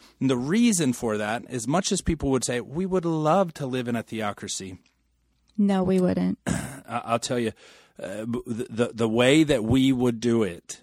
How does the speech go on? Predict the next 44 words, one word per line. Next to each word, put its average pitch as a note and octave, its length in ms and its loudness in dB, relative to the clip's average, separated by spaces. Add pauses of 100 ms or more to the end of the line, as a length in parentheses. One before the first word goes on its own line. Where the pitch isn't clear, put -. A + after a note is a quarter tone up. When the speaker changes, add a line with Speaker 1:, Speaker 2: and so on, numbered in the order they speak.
(140)
Speaker 1:
and A2+ 180 0
the A2+ 80 2
way B2 180 2
that A#2 220 -2
we B2 200 2
would A2 200 -2
see D3+ 340 0
it F2 240 -10 (340)
is A2 500 -2 (100)
m-, G#2 300 -8
my A2+ 460 2
version C3 640 0 (180)
of A#2+ 520 -4
following C3 480 0
Jesus, C#3+ 500 -4
my A2 220 2
version B2+ 460 2
of A#2+ 380 -8
Speaker 2:
Correct. - 300 -6
Speaker 1:
faith C#3 420 -2
is A#2+ 220 0
the A#2 80 0
way A#2+ 140 2
we're A#2 160 4
all A2 140 6
gonna A2 180 4
do G#2+ 180 4
it. G#2+ 160 -2
And G#2+ 140 -4
if - 120 -8
you A#2+ 60 -4
don't D3+ 200 4
like C#3 300 4
that, F2+ 380 -6 (480)
then B2+ 520 2
I'm A#2+ 200 4
going B2+ 360 4 (120)
to A#2+ 220 4
punish C3+ 420 0
you B2 320 -4
or A2 540 -2 (220)
restrict A#2 540 0
you A#2+ 200 2
or A2 500 0